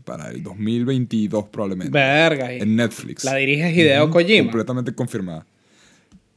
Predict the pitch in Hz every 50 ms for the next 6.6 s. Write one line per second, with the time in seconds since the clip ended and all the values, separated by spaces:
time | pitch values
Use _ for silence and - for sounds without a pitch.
0 | - 80 - - _ _ _ _ _ _ _ _ 127 127 110 101 98 104 107 117
1 | 131 143 139 147 135 117 117 - 139 139 127 113 - - 101 104 110 104 110 104
2 | 107 104 104 104 107 - 120 107 110 110 107 110 117 117 113 - - 120 110 104
3 | 104 110 113 104 101 104 110 104 113 120 98 - 104 98 98 - - 117 113 113
4 | 113 110 90 98 90 95 104 120 - 147 180 185 175 - 180 180 175 175 180 185
5 | 196 208 - - 180 - 147 135 131 131 127 - 135 - - 143 143 151 - 175
6 | 160 147 143 139 151 185 196 151 123 123 -